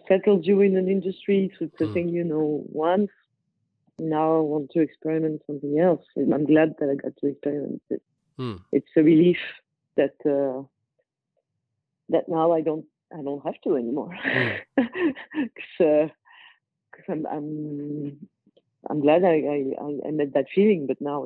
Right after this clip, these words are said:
Speaker 1: you know, it will never happen, uh, again. So,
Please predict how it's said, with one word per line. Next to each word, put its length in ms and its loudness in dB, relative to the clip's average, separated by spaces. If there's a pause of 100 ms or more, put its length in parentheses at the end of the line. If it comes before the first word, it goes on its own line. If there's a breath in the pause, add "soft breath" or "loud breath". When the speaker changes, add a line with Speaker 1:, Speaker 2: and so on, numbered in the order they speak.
Speaker 1:
you 80 -6
know, 160 -4
it 160 -6
will 100 -2
never 300 -4
happen, 380 -12 (280)
uh, 300 -10
again. 340 0 (240)
So, 680 8